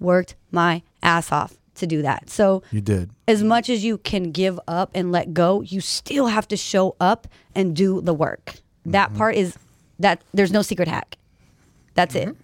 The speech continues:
Speaker 1: You just gotta work.
Speaker 2: It's not only that though. It's like when, when the opportunities come and you know you've never had those opportunities, you're like, "I gotta do this. I've gotta take it."
Speaker 1: Yeah.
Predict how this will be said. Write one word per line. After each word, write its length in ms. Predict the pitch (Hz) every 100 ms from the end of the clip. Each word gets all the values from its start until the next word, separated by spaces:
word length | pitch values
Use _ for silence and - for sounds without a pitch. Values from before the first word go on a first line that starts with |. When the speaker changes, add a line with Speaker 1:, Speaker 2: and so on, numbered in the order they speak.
| -
Speaker 1:
You 100 | 196
just 100 | 214
gotta 140 | 220
work. 300 | 233 151 - _ _ - _ _
Speaker 2:
It's 120 | -
not 180 | 196 175
only 220 | 156 135
that 320 | 120 127 127
though. 160 | 120 113
It's 180 | 113 -
like 300 | 117 107 -
when, 640 | 147 123 131 131 147 131
when 140 | 120
the 120 | 120 127
opportunities 760 | 123 120 - 131 113 113 98
come 540 | - 135 127 107 101 - _ _ _ -
and 160 | 123
you 120 | 127
know 320 | 135 123 123 127
you've 200 | 117 104
never 260 | 113 113
had 200 | 107 110
those 160 | 107 104
opportunities, 920 | 107 - - 120 120 104 95 92 - -
you're 140 | 113
like, 200 | 107 101
"I 120 | 117
gotta 380 | 110 104 113 113
do 220 | 107 110
this. 420 | 101 98 92 - - _ _ _ -
I've 160 | 110
gotta 260 | 127 123 113
take 300 | - 110 -
it." 260 | 110 107
Speaker 1:
Yeah. 400 | 175 208 254 -